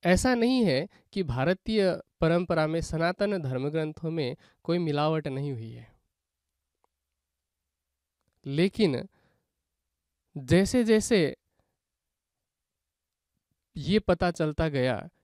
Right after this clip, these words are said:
कि इन ग्रंथों में मिलावट की है, हमने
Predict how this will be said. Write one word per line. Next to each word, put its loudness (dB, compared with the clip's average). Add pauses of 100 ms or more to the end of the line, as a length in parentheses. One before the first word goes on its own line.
कि -6
इन 2
ग्रंथों -2
में -2
मिलावट -2
की -4
है, -4 (1120)
हमने 0